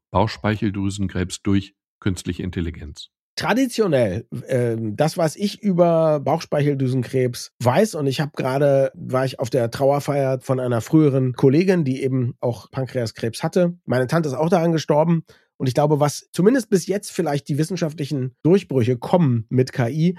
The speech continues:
Speaker 2: galt immer, die Leute, wo es entdeckt wird, haben in der Regel nicht mehr lange zu leben. Es ist zu dem Zeitpunkt auch kaum noch behandelbar sinnvoll,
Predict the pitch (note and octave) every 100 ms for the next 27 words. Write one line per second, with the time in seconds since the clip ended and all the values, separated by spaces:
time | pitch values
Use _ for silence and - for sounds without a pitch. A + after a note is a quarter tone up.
0 | - _ - C3 E3 F3 G3+ F#3+ F#3+ F3+
1 | _ A2 D#3+ G#3+ G3 G3+ F3 E3 D3 C3
2 | D3 E3+ - F3+ F3 - - C#3 C#3+ -
3 | C3+ A#2+ G#2 B2+ F3+ F#3+ F#3 F3+ _ A#2+
4 | E3 E3+ C#3+ C3 A#2+ A#2+ G#2 F3+ G#3+ A#2+
5 | B2+ - D3 B2+ A#2 C#3+ D#3 D#3 - B2
6 | - - F3 F#3 E3+ - - A2+ E3+ G3
7 | F#3+ E3+ G3 A#3+ D3+ G3 G#3 G#3+ C4+